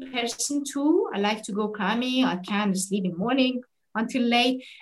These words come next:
and I can't get people to climb. So they start, yeah, you know, they start breakfast and then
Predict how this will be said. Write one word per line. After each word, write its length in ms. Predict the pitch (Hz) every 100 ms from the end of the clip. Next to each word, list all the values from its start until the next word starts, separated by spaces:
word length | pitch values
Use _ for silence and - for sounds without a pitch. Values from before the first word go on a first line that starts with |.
| -
and 140 | 214
I 80 | 214
can't 420 | 196 220 247 208
get 280 | 202 220 214
people 420 | - 247 277 339 311
to 140 | 320
climb. 480 | 311 190 170 165 156
So 160 | - 185
they 80 | 196
start, 500 | - 208 208 208 202 202 - - _ -
yeah, 380 | 196 208 214 202
you 180 | 196 190
know, 260 | 190 196 196
they 100 | 185
start 640 | 185 185 185 185 185 185 185 - _ _ _ -
breakfast 1160 | 170 185 185 214 208 202 - 208 208 214 -
and 240 | 202 196 190
then 680 | 254 320 359 370 285 -